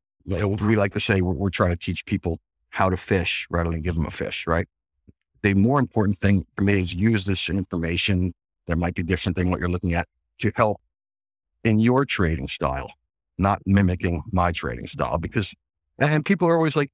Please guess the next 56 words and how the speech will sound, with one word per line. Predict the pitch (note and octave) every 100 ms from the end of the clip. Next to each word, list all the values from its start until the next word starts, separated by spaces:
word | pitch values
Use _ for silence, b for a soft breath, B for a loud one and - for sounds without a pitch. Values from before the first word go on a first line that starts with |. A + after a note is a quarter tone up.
| -
"Well, | F#3 F#3+ C#3
don't, | A#2+ E3+
aren't | C#3+ F3
you | F#3
afraid | C#3+ D3 E3
that | D3
if | A2
you're | G2+
giving | C3 D#3
away | B2+ D3
your, | C#3+ A#2
you | A#2+ A#2+
know, | B2
your | A2 A2
secret | D3+ C#3+ A2+
sauce | - C#3+ C3 -
and | A2+
everyone's | C#3 A#2+
gonna | A#2+ G2+
do | C3 C#3+
it |
and | A#2+
it's | -
gonna | A2+
arb | G2 C3 B2
it | A2+
out?" | B2 - _ _ _ -
And | C#3
my | C#3
answer | D3+ D3+ C#3+
is | B2+
no, | E3 B2 D#2+
because | A2+ A2
I've | B2
been | D3
talking | - C#3 - A2
to |
people | B2+ A#2
for | A2 A#2
this, | A2 G#2+
about | G2+ G#2 G#2
this | A#2+
for | - G#2+ _ _
twenty | - D3+ C#3+
something | A#2+ C3+ A#2+ A2+
years. | D#3+ C3 A#2+ - _ _ _ _ _ _ _ _ _ _ _ A2+
I, |
I, |
I, | C3 C#3 D3 D3+
if | E3 -
you | D#3+
don't | E3+ D3
believe | D#3+ A3+ D3
it, | D3+ D#3
and, |
and, | C3+ C3 C3 C3